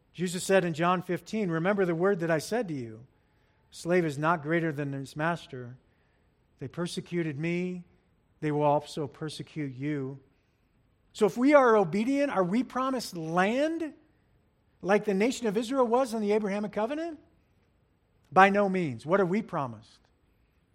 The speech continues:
We are promised a heavenly home. As Paul told the Philippians,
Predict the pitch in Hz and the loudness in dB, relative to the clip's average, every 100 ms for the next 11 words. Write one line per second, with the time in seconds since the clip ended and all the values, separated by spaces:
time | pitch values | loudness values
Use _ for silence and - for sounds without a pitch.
0 | _ _ _ _ 156 175 175 175 170 156 | _ _ _ _ 2 2 0 -4 -4 -4
1 | - 147 135 147 160 147 131 110 113 107 | -8 -8 -4 -4 -4 -4 -6 -8 -12 -16
2 | 113 _ _ _ _ _ _ _ _ - | -20 _ _ _ _ _ _ _ _ -10
3 | 147 - 170 170 170 165 147 143 156 160 | -10 -2 2 2 2 -2 -2 -4 -2 -2
4 | 160 139 123 120 120 | -2 -8 -8 -10 -16